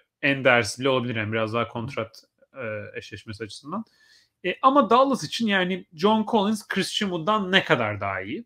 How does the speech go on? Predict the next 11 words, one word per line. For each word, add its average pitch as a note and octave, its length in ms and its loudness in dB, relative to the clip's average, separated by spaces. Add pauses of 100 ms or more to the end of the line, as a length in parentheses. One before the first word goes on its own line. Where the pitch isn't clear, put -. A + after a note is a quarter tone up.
Hani A#3+ 200 0
daha A#3 220 8
iyi. A#2 320 0 (100)
Yani G#2+ 300 -6
daha A#2+ 180 2
iyi B2 300 -4
değil C#3 200 -10
demiyorum C#3+ 460 0
ama A3 300 0 (420)
Dallas G3+ 380 2
için G3 360 -6